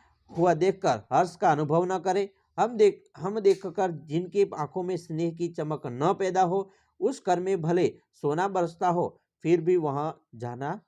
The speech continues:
नहीं चाहिए। તો આવી રીતે તમારા પ્રશ્નો મિત્રો તમારે તૈયાર કરવાના છે. અ, એના પછી મિત્રો એક એક વાક્ય મેં ઉત્તર लिखने का है. इंसान को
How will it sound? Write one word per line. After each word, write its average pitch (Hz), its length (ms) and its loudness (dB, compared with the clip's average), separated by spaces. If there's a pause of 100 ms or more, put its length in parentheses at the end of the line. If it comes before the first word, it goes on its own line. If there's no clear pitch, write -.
नहीं 110 440 -8
चाहिए। 92 500 -18 (720)
તો 120 100 -6
આવી 139 280 0
રીતે 175 220 -2
તમારા 147 280 -2
પ્રશ્નો 139 540 -8
મિત્રો 117 220 -12
તમારે 123 320 -8
તૈયાર 139 240 -6
કરવાના 151 420 -2
છે. 170 180 -10 (580)
અ, 135 180 4
એના 139 240 2
પછી 160 240 -6
મિત્રો 165 480 -4 (360)
એક 147 180 -4
એક 160 120 -4
વાક્ય 151 240 -2
મેં 156 240 -4
ઉત્તર 147 260 -8
लिखने 151 300 -4
का 151 140 -2
है. 156 320 -4
इंसान 151 460 -4
को 160 480 0